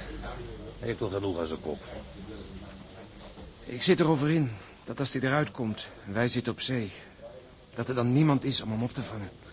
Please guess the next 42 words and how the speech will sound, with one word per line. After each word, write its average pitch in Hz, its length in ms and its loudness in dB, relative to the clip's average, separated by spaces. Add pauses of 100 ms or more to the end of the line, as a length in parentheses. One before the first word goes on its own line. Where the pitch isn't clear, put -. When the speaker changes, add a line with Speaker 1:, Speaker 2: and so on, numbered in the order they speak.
(100)
Speaker 1:
Ja, 95 260 -10
de 73 60 -6
zee 78 180 -4
kan 101 140 -4
je 101 80 -2
voorlopig 104 280 -2
wel 107 160 0
vergeten. 101 400 -4 (840)
Speaker 2:
Hoe 120 140 0
dat 113 180 4
zo? 160 180 4 (1160)
Speaker 1:
Ik 185 100 0
was 156 160 4
gisteren 156 340 4
op 123 60 -2
kantoor. 139 440 4 (1000)
Maar 131 180 -4
zodra 120 300 6
ze 117 80 4
horen 127 220 6
dat 117 140 2
je 113 80 0
op 104 80 -2
de 127 60 6
Ameland 135 360 6
hebt 98 160 -2
gezeten, 98 380 -2
worden 104 200 -2
ze 104 100 -2
schuw. 139 380 2 (1040)
Ja, 95 180 -8
ik 113 100 -8
heb - 0 -
het 92 140 -4
wel 95 140 0
door, 98 260 0
hè. 104 60 -6 (760)
Kwel 120 260 2
moet 123 180 2
ons 127 160 0
niet 131 100 0
meer. 117 240 -2